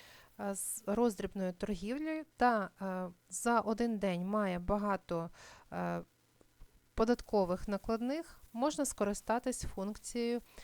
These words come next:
створювання податкової, е, підсумкової податкової, е, накладної. Розглянемо такий випадок. Для того, щоб скористатись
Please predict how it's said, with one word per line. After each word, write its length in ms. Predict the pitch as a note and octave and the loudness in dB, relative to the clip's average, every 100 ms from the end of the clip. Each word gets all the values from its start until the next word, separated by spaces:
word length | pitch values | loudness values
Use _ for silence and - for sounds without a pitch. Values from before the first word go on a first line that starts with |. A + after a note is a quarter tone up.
| - - - | -20 -20 -16
створювання 680 | - A3 A#3+ C#4 B3+ B3 B3 | -6 4 6 6 4 2 2
податкової, 960 | - F#3+ - - G#3 G#3+ A#3 A#3 A#3 - | 0 -2 -2 -2 -2 2 2 4 2 0
е, 380 | G#3+ G3+ G3 F#3+ - - - - | 0 2 2 -2 -6 -20 -12 -2
підсумкової 720 | A#3 - C4 - A#3 F#3 E3+ | 0 2 0 2 2 2 0
податкової, 920 | - E3 - - E3+ E3 E2+ E3+ E3 E3 - | -2 -6 -8 -6 -6 -4 -4 -4 -8 -12 -12
е, 240 | F3 F3 F3 | -10 -8 -8
накладної. 680 | F#3 - G#3 G3+ F#3 E3+ E3 - - - - - - _ _ _ - | -8 -4 -4 -4 -4 -4 -6 -14 -20 -20 -20 -20 -20 _ _ _ 0
Розглянемо 580 | B3+ A3+ B3+ E4+ E4+ C4 | 2 2 2 2 2 0
такий 380 | G3 - A3 | -2 -2 -2
випадок. 640 | A3+ A#3 - F3 E3 E3 - - - - _ | -2 -2 -2 -2 -4 -8 -10 -14 -20 -20 _
Для 120 | A3 B3+ | -4 0
того, 300 | E4 D4 C#4+ | 2 2 2
щоб 220 | - - | 2 0
скористатись 680 | - A3 - G#3 F#3+ F3+ | -2 -4 -2 -4 -4 -6